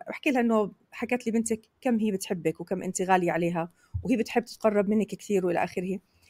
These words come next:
فالأم لحالها هي بلشت تحكي لي إنه: "أنا بصراحة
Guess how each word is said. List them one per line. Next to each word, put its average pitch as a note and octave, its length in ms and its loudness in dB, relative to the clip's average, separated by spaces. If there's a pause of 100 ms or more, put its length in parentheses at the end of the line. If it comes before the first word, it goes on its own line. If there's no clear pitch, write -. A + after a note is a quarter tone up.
(140)
فالأم F4 380 6
لحالها C#4 400 8
هي A#3+ 220 6
بلشت F#3 400 2
تحكي F3 280 -6
لي E3+ 160 -2 (300)
إنه: C4+ 100 4
"أنا F4+ 80 4
بصراحة C#4 580 4